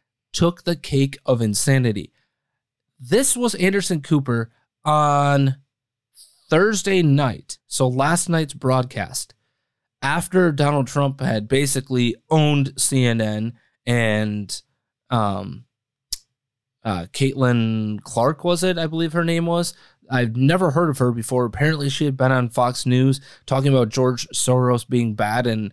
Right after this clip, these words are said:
and foreign influence in, in our elections being bad. Hmm. How far Caitlin Clark has come. But anyway, I don't even remember her full name. I know her first name is Caitlin.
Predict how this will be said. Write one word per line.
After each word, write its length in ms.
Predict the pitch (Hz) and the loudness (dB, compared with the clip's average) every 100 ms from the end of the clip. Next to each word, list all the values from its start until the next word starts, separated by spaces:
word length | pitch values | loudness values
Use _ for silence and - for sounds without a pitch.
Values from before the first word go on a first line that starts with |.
| - _ | -12 _
and 160 | 113 101 | -4 0
foreign 300 | 135 131 120 | 0 2 2
influence 480 | 123 127 123 117 113 | 0 -2 -2 -2 -4
in, 220 | 110 - | -4 -4
in 120 | 123 | -2
our 180 | 113 107 | 0 0
elections 480 | 101 120 - 120 110 | 0 -2 -2 -4 -4
being 260 | 123 120 117 | -2 -4 0
bad. 360 | 120 127 131 - _ _ _ | 0 0 -4 -10 _ _ _
Hmm. 180 | 226 123 - _ _ _ _ | 0 0 0 _ _ _ _
How 640 | 254 294 294 294 277 269 - _ | 2 4 4 4 2 0 -10 _
far 640 | - 233 170 160 156 156 _ _ _ | 0 2 4 4 2 -2 _ _ _
Caitlin 280 | 156 147 135 | -2 0 0
Clark 200 | 107 110 | -2 -6
has 120 | 110 | -4
come. 180 | 170 - _ _ | -4 -6 _ _
But 160 | 254 254 | 0 4
anyway, 280 | 190 117 - _ _ - | 4 0 -6 _ _ 0
I 100 | 156 | 2
don't 120 | 185 | 4
even 180 | 180 165 | 4 2
remember 420 | 147 143 143 127 | 2 2 2 2
her 300 | 131 117 107 | 2 0 -4
full 260 | - 139 131 | -6 -2 2
name. 380 | 123 120 117 117 _ 120 | 2 2 0 -4 _ -2
I 80 | |
know 240 | 135 139 131 | 2 2 0
her 180 | 123 117 | -2 -4
first 200 | 127 131 | -2 0
name 100 | 110 | -2
is 100 | - | -4
Caitlin. 420 | 104 101 98 | -6 -6 -10